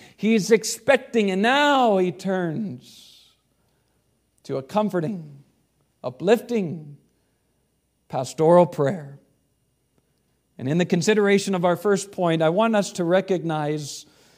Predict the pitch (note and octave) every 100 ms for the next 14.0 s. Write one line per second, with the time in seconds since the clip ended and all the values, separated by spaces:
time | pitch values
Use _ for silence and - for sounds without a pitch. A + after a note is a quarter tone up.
0 | _ _ - E3 - F3+ G3+ G3+ G#3+ D#3+
1 | A#2+ - - - - - - - _ _
2 | _ _ _ _ D3 C3+ - - F3 E3
3 | D3 - - - - D3+ C3+ - D#3+ D#3
4 | C#3+ - D3 C#3 C3 D3 D#3+ F3 F3 E3
5 | - - - - _ _ _ _ _ -
6 | C3 - E3 D3 C#3+ - F#3 F3+ C3 D3
7 | A#3+ D#4 F#3 G#3+ D#3+ E3+ F3 A3 A3+ G#3
8 | F3 D#3 F3+ C#3 F#3+ G#3 G3 F#3+ F3 -
9 | - - - _ _ _ _ _ _ -
10 | F#3 D#3 G#3 B3 A3 - A3+ - G#3 F3+
11 | G3+ G3 F#3 F3+ - G#3 G3 F3 D3+ F3
12 | F#3+ F#3 E3 A#3 C4 C4+ A#3 G#3 A3+ G#3+
13 | B3+ G3 A3 - F#3 D#3+ D3 C3+ D#3+ -